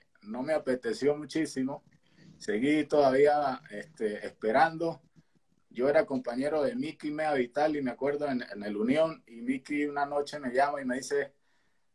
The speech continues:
eh, "Monstruo", porque él me decía Monstruo, Sanjao, este,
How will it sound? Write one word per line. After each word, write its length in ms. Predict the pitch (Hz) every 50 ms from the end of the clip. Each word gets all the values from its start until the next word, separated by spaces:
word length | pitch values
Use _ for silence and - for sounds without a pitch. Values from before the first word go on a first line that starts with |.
| _
eh, 340 | - - 113 117 117 113 113
"Monstruo", 440 | 110 127 160 180 - - - 127 107
porque 160 | 104 104 113
él 80 | 123 131
me 80 | 143 131
decía 240 | 120 - 135 139
Monstruo, 360 | 143 160 160 - - 110 98 -
Sanjao, 560 | - 123 123 127 143 180 180 175 151 135 117
este, 600 | - - _ - 127 127 127 123 120 113 107